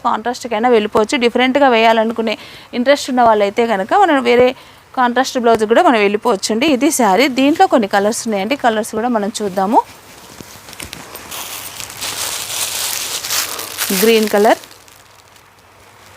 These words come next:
మంచి మెహందీ గ్రీన్, సేమ్ మనం ఫస్ట్ చూసిన డిజైన్లో ఉన్న కలర్సే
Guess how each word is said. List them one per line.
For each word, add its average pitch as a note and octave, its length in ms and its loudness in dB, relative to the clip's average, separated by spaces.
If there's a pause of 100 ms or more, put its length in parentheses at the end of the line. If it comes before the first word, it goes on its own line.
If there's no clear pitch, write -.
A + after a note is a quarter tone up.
(600)
మంచి A3+ 300 0 (120)
మెహందీ A3 420 -2
గ్రీన్, G#3 280 -2 (2750)
సేమ్ C4+ 240 4 (120)
మనం G#3+ 220 0
ఫస్ట్ A3 340 0
చూసిన A#3 340 0 (180)
డిజైన్లో A3 400 2
ఉన్న G#3 100 0 (100)
కలర్సే G3+ 380 2